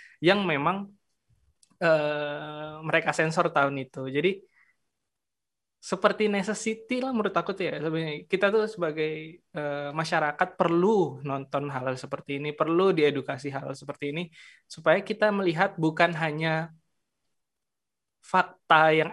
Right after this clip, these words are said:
ada dalam artian yang terjadi A, B, C, D, E, tapi kita lihat kekuatannya film, yaitu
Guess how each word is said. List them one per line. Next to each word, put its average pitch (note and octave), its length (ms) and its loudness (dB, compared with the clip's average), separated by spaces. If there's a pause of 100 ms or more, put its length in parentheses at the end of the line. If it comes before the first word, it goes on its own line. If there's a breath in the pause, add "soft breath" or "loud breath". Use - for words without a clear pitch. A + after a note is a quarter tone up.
(120)
ada B2+ 420 0
dalam B2+ 260 -2
artian D3+ 300 -4 (1200)
yang D#3+ 160 0
terjadi D#3+ 320 2 (120)
A, D#3 40 6
B, C#3+ 160 0
C, D3+ 200 -2
D, C3+ 40 0 (160)
E, F3 80 0
tapi E3+ 240 -4
kita G#3 240 -4
lihat F#3 320 -2 (760)
kekuatannya E3 600 0
film, F3+ 220 2 (100)
yaitu C3 280 -6